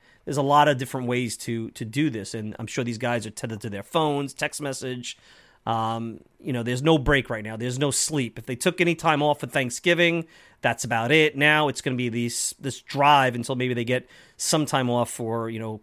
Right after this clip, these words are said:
Christmas and New Year, uh, and that's about it. So, um, this is their chance to shine, but it doesn't mean that anybody's gonna win or lose a championship this week. Certainly will enhance their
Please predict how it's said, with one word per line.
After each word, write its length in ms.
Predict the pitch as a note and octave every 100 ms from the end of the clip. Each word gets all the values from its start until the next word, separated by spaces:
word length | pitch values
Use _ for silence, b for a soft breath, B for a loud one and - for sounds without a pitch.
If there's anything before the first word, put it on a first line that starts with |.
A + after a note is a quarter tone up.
| -
Christmas 400 | C#3+ - B2 B2
and 120 | A#2
New 80 | A#2
Year, 300 | G2+ F2+ F2
uh, 220 | E2 G2+
and 120 | G#2+
that's 220 | A#2 -
about 240 | G#2 G#2 G2+
it. 180 | G#2 - b b b b
So, 680 | - - F#3 D#3+ D#3 D3+ - _ _ _ -
um, 540 | C3+ C3+ C3 B2+ - _
this 280 | C3 G3 G#3
is 140 | A#3
their 140 | F#3+ E3
chance 460 | - D#3 C3+ A#2+
to 100 | -
shine, 560 | - - G#3+ A2+ G2 D#2 b b b _
but 160 | D3+
it 140 | E3+ E3+
doesn't 380 | C4 B3 B3+ F3
mean 400 | F3 F3+ F3 D3
that 100 | C3
anybody's 460 | D#3 D3 C#3+ C3
gonna 180 | C3 B2
win 320 | A#2 B2 C#3
or 100 | B2+
lose 260 | A#2 B2+ A#2
a 40 |
championship 800 | A2 - C#3 - A2+ G#2 A#2 G#2+ _ _ _ -
this 280 | C3+ -
week. 340 | A#2+ G2+ - - b b -
Certainly 380 | - A3+ A3+ G#3
will 200 | F3 C3+
enhance 320 | C3+ C3+ -
their 400 | B2 A#2 A2+